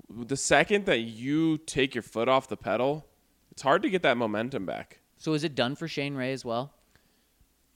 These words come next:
Speaker 1: I don't know. Maybe he gets a humbling experience,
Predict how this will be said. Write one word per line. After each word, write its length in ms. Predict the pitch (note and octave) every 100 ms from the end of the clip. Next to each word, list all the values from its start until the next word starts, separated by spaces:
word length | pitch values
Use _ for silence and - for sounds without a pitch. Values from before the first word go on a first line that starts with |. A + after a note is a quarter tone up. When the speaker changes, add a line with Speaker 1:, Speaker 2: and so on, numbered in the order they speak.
| _ _ - C#3 - - - F2+
Speaker 1:
I 120 | A2
don't 120 | D3
know. 240 | E3+ F3+ E3 -
Maybe 300 | A#2+ C3+ D3
he 180 | D#3+ D#3
gets 280 | C3 D3 C#3
a 60 | A#2
humbling 400 | B2+ C3 C#3 B2+
experience, 640 | A2+ B2+ B2+ G#2+ F#2 -